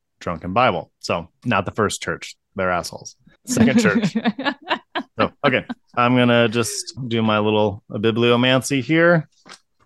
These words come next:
Speaker 1: Um, point to, uh, <sighs>
Speaker 2: Wow. That
Speaker 1: this
Speaker 2: was
Speaker 1: is
Speaker 2: fast.
Speaker 1: Well, it's just
Speaker 2: That was
Speaker 1: the
Speaker 2: the fastest verse
Speaker 1: the
Speaker 2: of
Speaker 1: problem
Speaker 2: all
Speaker 1: is,
Speaker 2: time.
Speaker 1: is it's, it's a,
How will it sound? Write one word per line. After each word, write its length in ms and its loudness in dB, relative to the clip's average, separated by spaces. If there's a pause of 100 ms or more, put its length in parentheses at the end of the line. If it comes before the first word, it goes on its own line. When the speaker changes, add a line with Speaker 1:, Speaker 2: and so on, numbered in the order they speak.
(320)
Speaker 1:
Um, 500 -2
point 460 -4
to, 500 -2
uh, 280 2
<sighs> 60 -12 (1200)
Speaker 2:
Wow. 480 2 (260)
That 180 4
Speaker 1:
this 100 -4
Speaker 2:
was 100 -6
Speaker 1:
is 120 -8
Speaker 2:
fast. 680 2 (120)
Speaker 1:
Well, 560 4
it's 220 -6
just 180 0
Speaker 2:
That 60 2
was 120 2
Speaker 1:
the 80 0
Speaker 2:
the 60 -8
fastest 520 0
verse 560 -6 (140)
Speaker 1:
the 80 0
Speaker 2:
of 60 -2
Speaker 1:
problem 420 6
Speaker 2:
all 140 4
Speaker 1:
is, 60 0
Speaker 2:
time. 80 0
Speaker 1:
is 140 -4
it's, 400 -4
it's 240 -4
a, 320 -2